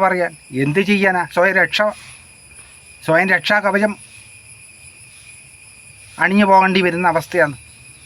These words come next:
കണ്ണൂർ നഗ-, നഗരത്തിൽ. മിക്കവാറും എല്ലായിടത്തും ഇതേപോലെ ഭ്രാന്താവും. ഇതാ ഞാനിപ്പോൾ വീഡിയോ എടുത്തുകൊണ്ടിരിക്കുമ്പം തന്നെ ദേ പോരുന്നു. കാണിച്ചു തരാം, ഞാൻ കാണിച്ചു തരാം.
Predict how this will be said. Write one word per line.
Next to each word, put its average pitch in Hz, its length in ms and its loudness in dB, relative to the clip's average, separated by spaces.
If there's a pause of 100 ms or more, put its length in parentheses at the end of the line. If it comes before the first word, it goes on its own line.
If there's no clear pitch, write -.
(160)
കണ്ണൂർ 165 280 0 (340)
നഗ-, 165 320 -4 (160)
നഗരത്തിൽ. 151 420 -2 (1040)
മിക്കവാറും 220 480 2
എല്ലായിടത്തും 208 440 0
ഇതേപോലെ 202 320 2
ഭ്രാന്താവും. 151 400 0
ഇതാ 156 120 2 (120)
ഞാനിപ്പോൾ 175 420 0 (120)
വീഡിയോ 202 240 2
എടുത്തുകൊണ്ടിരിക്കുമ്പം 196 640 0
തന്നെ 214 140 2 (100)
ദേ 196 100 2 (540)
പോരുന്നു. 165 440 0 (680)
കാണിച്ചു 220 260 2
തരാം, 262 160 0 (200)
ഞാൻ 180 160 -6
കാണിച്ചു 214 260 -2
തരാം. 185 160 -6